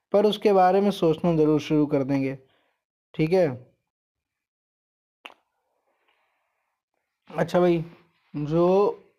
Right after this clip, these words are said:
मलेरिया होता है ना, वो मलेरिया कैसे फैलता है?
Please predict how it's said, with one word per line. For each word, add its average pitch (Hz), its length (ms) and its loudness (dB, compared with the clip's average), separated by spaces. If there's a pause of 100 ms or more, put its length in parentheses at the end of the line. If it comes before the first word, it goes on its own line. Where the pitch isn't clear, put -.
(120)
मलेरिया 156 540 2
होता 143 260 0
है 139 60 2
ना, 156 260 -4 (320)
वो 165 60 0
मलेरिया 165 440 2
कैसे 170 320 -2
फैलता 143 320 0
है? 139 100 -4